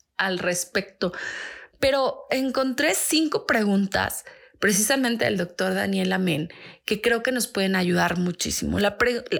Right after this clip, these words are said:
y, y, y te las voy a decir pausadas, puedes hacer unas pausas en el podcast y las vas escribiendo y las contestas. La primera es,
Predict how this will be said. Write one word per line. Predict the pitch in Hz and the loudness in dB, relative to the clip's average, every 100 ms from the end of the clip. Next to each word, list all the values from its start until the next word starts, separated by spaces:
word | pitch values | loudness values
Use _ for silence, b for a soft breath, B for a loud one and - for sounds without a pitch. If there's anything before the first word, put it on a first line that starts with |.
| - | -2
y, | 262 254 | -2 0
y, | - 247 233 226 | 0 0 -2 -4
y | 240 | -2
te | 233 | 0
las | 240 | 0
voy | 240 | 2
a | 349 | 2
decir | 392 359 | 2 0
pausadas, | - 320 - 233 220 254 - B B B B | 0 0 2 2 2 -2 -6 B B B B
puedes | 208 214 | -2 0
hacer | 208 202 190 | 0 0 0
unas | 196 196 196 | 0 -2 -2
pausas | 214 208 208 226 | 2 2 2 -2
en | 233 | -2
el | 202 - | -2 -2
podcast | 190 190 190 196 196 | -4 -2 -4 -2 -2
y | |
las | 185 170 | -2 -2
vas | 180 | -2
escribiendo | 190 190 190 190 196 | -2 -2 0 0 0
y | 214 | 0
las | 185 | -2
contestas. | - 180 - - 196 - | -2 -4 -4 -6 -8 -6
La | 202 | -2
primera | 208 226 247 226 | 0 2 2 2
es, | 233 | 0